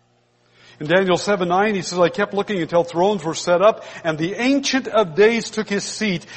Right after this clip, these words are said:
His vesture was like white snow, and the hair of his head like pure wool." So John sees him with this white hair. I believe here we have patriarchal honor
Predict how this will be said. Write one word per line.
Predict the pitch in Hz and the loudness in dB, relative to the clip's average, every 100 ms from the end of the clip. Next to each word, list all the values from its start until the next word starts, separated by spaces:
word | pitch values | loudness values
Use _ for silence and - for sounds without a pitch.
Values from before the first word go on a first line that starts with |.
| - | -4
His | - 196 131 | 2 2 2
vesture | - 226 208 - 240 | 2 4 2 -2 0
was | 196 151 | 2 2
like | 170 165 - | 2 2 0
white | 160 226 233 - | 2 2 0 -12
snow, | - - 185 202 180 185 180 - - | -14 -10 -4 2 4 4 0 -8 -8
and | 160 | -4
the | 160 | 0
hair | 202 247 | 2 2
of | 208 | 2
his | 180 175 | -2 -2
head | 208 190 | -4 2
like | 202 196 - | 2 2 -6
pure | - 240 262 240 220 - - | -10 -6 -4 -2 -4 -6 -18
wool." | 147 160 269 190 101 - - _ _ _ _ _ _ _ _ _ - | -6 0 2 2 0 -8 -20 _ _ _ _ _ _ _ _ _ -2
So | 226 | 0
John | 220 208 269 277 | 2 4 4 2
sees | - 277 277 220 | 0 -2 0 0
him | 190 | -2
with | 170 | -2
this | 180 - | -4 -4
white | 151 240 285 | 2 4 2
hair. | 175 226 240 190 110 - _ _ _ _ _ _ _ _ _ _ _ _ _ _ - | -2 0 0 0 -6 -12 _ _ _ _ _ _ _ _ _ _ _ _ _ _ 2
I | 240 | 2
believe | 254 269 | 2 -2
here | 196 262 | -4 -6
we | 226 | -6
have | 170 202 220 214 | -6 -2 -2 -4
patriarchal | 185 262 262 226 220 220 202 190 180 | -8 -8 -8 -2 0 0 0 -2 -2
honor | - 185 202 202 143 98 | -2 2 4 4 0 -4